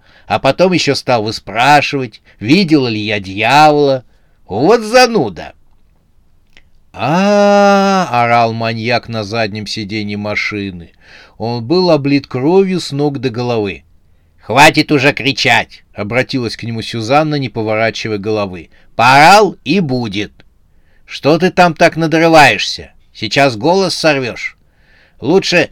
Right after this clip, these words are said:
садись за руль и поехали дальше. Я не умею управлять этой колымагой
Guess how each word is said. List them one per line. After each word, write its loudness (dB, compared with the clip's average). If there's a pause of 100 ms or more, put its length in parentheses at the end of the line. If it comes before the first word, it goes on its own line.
садись 0
за 0
руль -2
и -10
поехали 0
дальше. 2 (640)
Я 4
не -2
умею 0
управлять -2
этой -10
колымагой -10